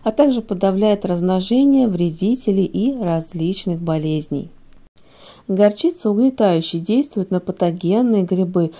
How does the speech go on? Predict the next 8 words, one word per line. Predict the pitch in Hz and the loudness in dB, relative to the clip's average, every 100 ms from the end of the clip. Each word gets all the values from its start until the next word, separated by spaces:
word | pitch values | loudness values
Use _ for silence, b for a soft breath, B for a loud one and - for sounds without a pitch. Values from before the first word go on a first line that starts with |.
| B _ | B _
в | - | -6
том | 202 240 | 0 0
числе | 285 214 196 180 180 | 0 -2 -4 -2 0
на | 160 175 254 | 0 0 0
возбудители | 302 208 170 170 151 202 220 196 170 | 0 -2 -2 -2 0 -2 -2 -4 -4
фитофтороза | - 185 - 165 - 165 160 202 285 185 | -4 -6 -6 -8 -4 -4 -2 0 0 -2
и | - 185 220 | -4 -2 -4
фузариоза. | - 180 185 175 175 170 160 160 160 - 139 | -4 -6 -2 -2 0 0 0 0 -2 -4 -10